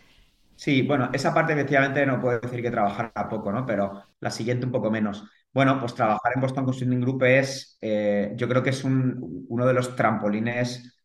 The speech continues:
más rápidos que hay a la hora de, de crecer como profesional, ¿no? Em, de nuevo, yo venía de, venía de trabajar en Renault como ingeniero, eh, tenía formación de ingeniero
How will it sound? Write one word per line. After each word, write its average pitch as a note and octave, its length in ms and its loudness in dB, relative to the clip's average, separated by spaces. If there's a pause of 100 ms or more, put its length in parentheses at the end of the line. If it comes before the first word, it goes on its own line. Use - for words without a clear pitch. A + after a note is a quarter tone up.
(100)
más A2+ 180 0
rápidos A#2+ 500 2
que A#2 120 0
hay A2+ 180 2
a A#2 80 6
la G#2 80 4
hora A2 140 2
de, A2 360 0
de G2+ 160 -2
crecer G2+ 400 -4
como G#2+ 320 -2
profesional, G2+ 720 -4
¿no? A#2 260 -6 (440)
Em, G2+ 680 0
de G#2 160 -4
nuevo, A2+ 320 2
yo G#2 140 0
venía G#2+ 340 -2
de, G#2 520 2
venía G#2+ 340 0
de G#2+ 440 2
trabajar G#2+ 380 -2
en G#2 80 0
Renault G#2 220 -2
como G#2 160 -2
ingeniero, C3+ 760 0
eh, G2+ 540 0
tenía G#2 260 -2
formación G2+ 520 -2
de G#2+ 60 -2
ingeniero B2+ 840 2